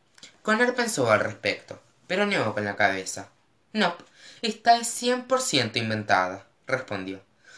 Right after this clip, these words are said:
«Simplemente me encantaban los superhéroes cuando era pequeño. Los hermanos fue una de las primeras historias que escribí». Alex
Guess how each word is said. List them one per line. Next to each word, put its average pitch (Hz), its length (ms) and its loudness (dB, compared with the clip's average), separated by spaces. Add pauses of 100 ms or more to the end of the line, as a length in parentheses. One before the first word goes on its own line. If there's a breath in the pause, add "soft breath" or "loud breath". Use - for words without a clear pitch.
«Simplemente 220 500 -2
me 202 120 0
encantaban 117 400 6
los 107 100 -4
superhéroes 107 480 -2
cuando 110 200 -2
era 92 200 -4
pequeño. 98 440 -12 (320 soft breath)
Los 104 160 -6
hermanos 107 420 2 (340 loud breath)
fue 220 160 -8
una 240 120 -2
de 226 60 -2
las 156 120 0
primeras 175 420 -2
historias 107 360 -4
que 104 80 -16
escribí». 98 420 -10 (640)
Alex 107 480 4